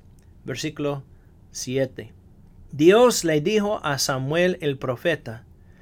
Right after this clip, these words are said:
"Necesitas ir a la casa de Isaí y voy a escoger uno de sus hijos para ser el próximo rey de Israel."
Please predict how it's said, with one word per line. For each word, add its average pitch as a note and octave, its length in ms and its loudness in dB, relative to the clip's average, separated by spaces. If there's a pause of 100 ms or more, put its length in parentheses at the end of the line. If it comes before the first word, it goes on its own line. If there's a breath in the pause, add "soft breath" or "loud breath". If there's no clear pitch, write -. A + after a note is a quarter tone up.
(400 soft breath)
"Necesitas D#3 600 -2
ir F3+ 160 4
a F3 80 4
la D#3+ 160 4
casa E3+ 300 -2
de D#3 240 -2
Isaí D#3 720 0 (680 soft breath)
y C3 120 -4
voy E3 240 4
a - 20 4
escoger E3+ 600 0 (120)
uno F3+ 340 -2
de E3 200 0
sus D3+ 380 -6
hijos C3 600 -4 (240)
para C#3 260 0
ser D3 280 0
el C3+ 180 0
próximo C#3+ 540 -2
rey B2+ 240 -6
de C3+ 120 -4
Israel." C3+ 580 -6